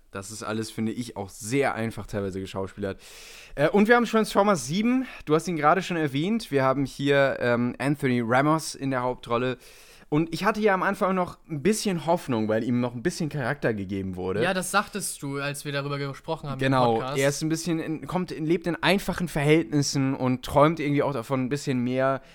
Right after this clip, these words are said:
Speaker 1: Geld auch zur Verfügung zu haben, irgendwie ein bisschen aus dieser Situation rauszukommen. Ähm, und dann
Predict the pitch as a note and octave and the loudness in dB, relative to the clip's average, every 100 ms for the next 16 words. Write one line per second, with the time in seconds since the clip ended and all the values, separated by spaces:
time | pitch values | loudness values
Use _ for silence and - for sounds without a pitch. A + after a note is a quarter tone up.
0 | - - C#3+ D#3+ C3+ - A#2+ B2+ C3 B2+ | -10 0 2 2 0 -4 -6 -2 0 0
1 | C3 C3 C3 C#3 C#3 C3+ C#3 A#2+ C3 C3 | 0 0 0 0 0 -2 -6 -6 -4 -2
2 | C3 E2 C#3 D3 C#3 C#3+ A#2 E3 E3 - | 0 -2 -2 -2 -2 -2 0 0 0 -8
3 | - D3 D3+ C#3+ - - - - - - | -2 -2 -2 -6 -16 -20 -20 -20 -16 0
4 | C3+ C#3+ C#3+ - C#3+ C#3+ - - - B2+ | 2 2 0 0 0 0 -2 -14 -14 -6
5 | A2+ C3+ D#3+ D#3 B2+ | 2 4 4 2 0